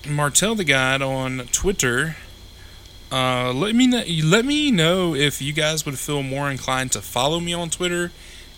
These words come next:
if I had a Safe for Work Twitter. Because if you would, I will make a separate Safe for Work account for people who wanna follow me and keep up with my personal shit, but don't wanna see the, uh, the sex worker promotion.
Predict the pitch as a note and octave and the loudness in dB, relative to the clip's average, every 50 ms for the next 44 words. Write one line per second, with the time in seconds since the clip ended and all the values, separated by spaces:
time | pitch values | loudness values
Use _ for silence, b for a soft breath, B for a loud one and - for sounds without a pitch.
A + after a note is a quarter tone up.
0 | B - - D3 D3+ D3 - - B2 C3+ C3 C3 C3+ C3 C3 B2+ A#2+ A#2+ A2+ - | B -2 2 4 4 4 4 2 0 0 2 2 2 2 2 2 0 2 6 6
1 | - - C3+ C3+ C3+ B2 - - - - C3 B2 A#2+ B2 A#2+ A2 - - - - | 6 8 8 6 4 2 0 -2 -4 -4 -4 -4 -4 -4 -4 -4 -6 -8 -8 -6
2 | B2+ A#2 A2+ G#2 F#2+ - - - - B B B B B B B B B B - | -4 -4 -4 -6 -10 -12 -16 -20 -20 B B B B B B B B B B -10
3 | - - - C#3+ C#3 C3 B2+ - A#2 A#2 - - - B2 A#2 A#2 B2 D#3+ F#3 E3+ | -10 -4 0 0 2 2 2 0 0 0 -2 -6 -6 -6 -8 -2 0 2 4 6
4 | D#3 C#3+ C#3 B2 A#2+ A#2+ B2 B2+ C#3 C#3 C3 - B2 B2 A#2 - - - D#3 D#3 | 6 4 4 2 -2 -4 -4 -6 -6 -6 -6 -6 -4 0 2 4 4 4 2 -2
5 | D3+ - D3+ C#3+ - - - - - - - C#3+ D3 C#3 - - C#3+ C#3 C3+ C3 | -6 -6 -6 -6 -6 -10 -8 -4 -2 0 0 0 0 -2 -4 -6 -6 -6 -6 -6
6 | B2+ - B2+ B2+ - - C3+ C3 B2+ B2+ B2+ A#2+ - - - - B B B B | -8 -8 -10 -10 -6 -4 -2 -2 -2 -2 -4 -8 -10 -14 -20 -20 B B B B
7 | B B B B B B B B B - - - A#2 A2+ C#3 B2+ B2 A2+ A#2+ B2 | B B B B B B B B B -16 -12 -10 -8 -8 -8 -6 -6 -6 -6 -6
8 | A#2+ A#2+ A2+ - - A#2+ A#2 A#2 A#2 A#2 A#2+ A#2+ A#2+ A#2 A#2 A#2 A2+ G#2 - - | -8 -8 -8 -4 -4 -2 -2 -2 -4 -6 -6 -6 -6 -4 -6 -6 -8 -10 -8 -6
9 | C#3 C3+ - B2 A2 G#2+ G#2+ G#2 - A#2+ A2+ A2 - - D#3 D#3 D3 - - B2 | -4 -4 -4 -4 -8 -8 -10 -10 -8 -8 -8 -8 -6 -4 -2 2 2 2 2 0
10 | A#2+ A#2+ - - - B2 A#2+ A#2+ - - - - A2+ A2 A2 B2 A#2+ A2+ G#2+ A#2+ | -2 -2 0 0 0 0 0 -2 -4 -8 -12 -10 -10 -6 -4 -4 -4 -4 -6 -10
11 | A2+ A2+ A2+ G#2 - - A#2+ A2+ A2+ A2 A2 A2 A2 A2 A2+ - - B B B | -12 -4 0 2 2 2 0 -4 -8 -10 -10 -10 -10 -10 -12 -14 -16 B B B
12 | B B B B B B B B - A2 G#2+ G#2 G2+ G2 G2 F#2+ F#2+ - - G2+ | B B B B B B B B -10 -8 -6 -6 -8 -8 -10 -12 -14 -16 -16 -18
13 | G2 - - - - - - - - - - C#3 C3 A2+ G#2+ - - B2+ B2 - | -18 -18 -20 -20 -20 -20 -20 -20 -20 -18 -16 -12 -6 0 2 2 2 2 2 -2
14 | - B2+ A#2+ A2 G#2 G2+ - - A#2 G#2+ G#2 G#2 G#2 G#2 - A2 G2+ A2 G#2+ | -4 -4 -4 -6 -6 -8 -8 -8 -10 -10 -10 -8 -4 -4 -4 -4 -6 -10 -16